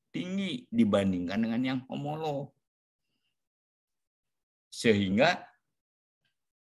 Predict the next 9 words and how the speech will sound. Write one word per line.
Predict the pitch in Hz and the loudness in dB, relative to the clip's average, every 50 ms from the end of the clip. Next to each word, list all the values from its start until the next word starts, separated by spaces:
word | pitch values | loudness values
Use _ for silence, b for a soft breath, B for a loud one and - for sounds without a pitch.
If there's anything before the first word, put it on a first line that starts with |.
| _ _ | _ _
sekarang | - - - 139 - - 117 110 110 123 151 170 175 170 - - | -6 -4 -4 -4 -2 -2 0 0 2 0 0 -2 -4 -8 -6 0
yang | 123 120 123 123 123 120 117 110 107 107 - _ _ _ _ _ _ _ _ | 4 4 6 6 4 4 2 0 -2 -6 -12 _ _ _ _ _ _ _ _
untuk | - 123 117 113 - 113 104 - | 4 6 6 6 6 4 -2 -4
booster | - 87 90 95 90 - - - - - - 160 175 190 202 - - _ _ _ _ _ _ _ _ _ | -6 -4 -2 -2 -2 -2 -4 -6 -4 -2 -2 -2 -2 -2 -6 -8 -12 _ _ _ _ _ _ _ _ _
itu | 104 113 110 107 - - - 156 170 175 | -2 0 0 0 -2 -4 -2 -2 0 0
diberikan | 156 131 123 107 95 101 104 98 95 87 - - - 101 110 139 165 185 180 180 - _ _ _ _ _ _ _ _ _ _ - | 4 4 4 4 6 4 4 2 0 -2 -6 -8 -4 -2 0 0 0 -2 -6 -10 -12 _ _ _ _ _ _ _ _ _ _ 2
pilihannya | 123 113 107 107 104 98 - 80 82 90 87 104 127 143 135 117 | 4 4 4 4 2 0 -2 -4 -4 -4 -4 -2 -2 -2 -2 -2
adalah | 90 78 80 95 120 139 135 - _ _ _ _ _ _ _ _ _ _ - | -2 -2 -2 -2 -2 -4 -6 -10 _ _ _ _ _ _ _ _ _ _ -6
AstraZeneca, | 107 101 - - - 110 104 98 101 101 90 82 78 76 69 67 - _ - 78 76 82 107 - - | -4 -4 -4 -4 -2 0 -2 0 0 -2 -2 -2 -4 -6 -10 -12 -16 _ -12 -10 -8 -8 -6 -8 -8